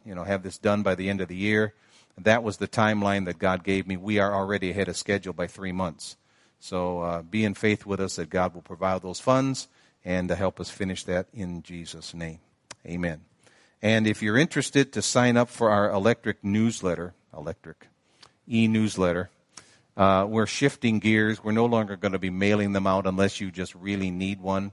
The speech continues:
Some people just like the mail and they just, you know, that's the way they are and they want it, so we'll, we'll keep the letters for those. But for the most part, we're moving to an electronic format. So if you're interested, if you have an email address,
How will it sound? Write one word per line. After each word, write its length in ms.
Some 220
people 260
just 220
like 240
the 60
mail 380
and 200
they 160
just, 220
you 120
know, 200
that's 220
the 80
way 140
they 160
are 160
and 100
they 60
want 260
it, 80
so 160
we'll, 220
we'll 140
keep 240
the 80
letters 280
for 160
those. 300
But 260
for 140
the 80
most 260
part, 280
we're 80
moving 380
to 160
an 80
electronic 560
format. 500
So 160
if 160
you're 160
interested, 460
if 160
you 60
have 100
an 80
email 280
address, 480